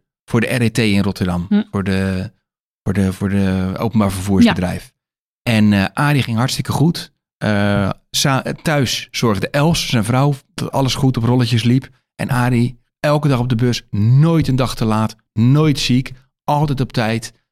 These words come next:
Speaker 1: eh, reed altijd zijn ritten. Nou, zo, zo rooiden ze het mooi.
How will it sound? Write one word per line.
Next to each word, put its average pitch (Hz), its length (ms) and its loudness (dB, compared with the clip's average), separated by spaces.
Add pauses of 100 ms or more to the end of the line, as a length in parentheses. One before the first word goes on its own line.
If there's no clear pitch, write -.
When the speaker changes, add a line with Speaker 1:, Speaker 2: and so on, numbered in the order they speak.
(180)
Speaker 1:
eh, 107 340 2
reed 120 180 2
altijd 135 300 0
zijn 117 180 0
ritten. 110 360 -2 (260)
Nou, 180 180 0
zo, 101 260 0
zo 101 200 0
rooiden 156 340 2
ze 151 80 2
het 147 80 0
mooi. 117 360 0